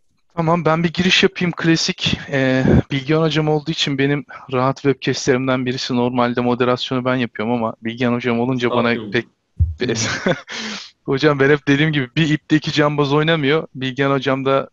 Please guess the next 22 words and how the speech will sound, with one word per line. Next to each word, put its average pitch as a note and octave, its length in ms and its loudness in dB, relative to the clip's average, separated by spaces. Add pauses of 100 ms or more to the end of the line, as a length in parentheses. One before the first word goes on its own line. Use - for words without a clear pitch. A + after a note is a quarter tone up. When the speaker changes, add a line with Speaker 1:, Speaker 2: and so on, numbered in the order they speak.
Speaker 1:
e, B2 540 -2
ipten C3+ 380 -2
beni C3+ 140 2
atıyor C#3 300 0
genelde. A#2+ 640 -2
O A#2+ 160 -4
yüzden B2 300 -4 (160)
düşmemek B2+ 500 -4
için C#3 220 -8
ben B2 120 0
çok - 240 -4
ipe - 220 -4
Speaker 2:
<laughs> - 0 -
Speaker 1:
çıkmıyorum A2 500 -4
Bilgehan A2+ 300 -4
hocamın A2+ 280 -4
olduğu G#2+ 460 -4
webcastlerde. G#2+ 680 -6 (640)
E, A#2+ 220 -2
ama C#3+ 240 -2
bu C3+ 60 -12
sefer, D3+ 360 0